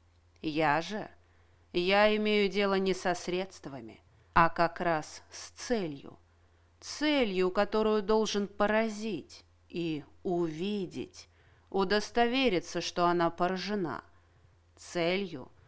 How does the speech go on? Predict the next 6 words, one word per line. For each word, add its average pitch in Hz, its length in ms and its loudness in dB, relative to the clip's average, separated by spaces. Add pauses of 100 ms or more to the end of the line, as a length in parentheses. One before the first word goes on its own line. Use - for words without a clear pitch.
(240)
которую 214 560 4
надлежит 190 760 2
устранить. 165 960 -2 (960)
Так 170 200 6
говорят 156 460 0
те, 165 340 -6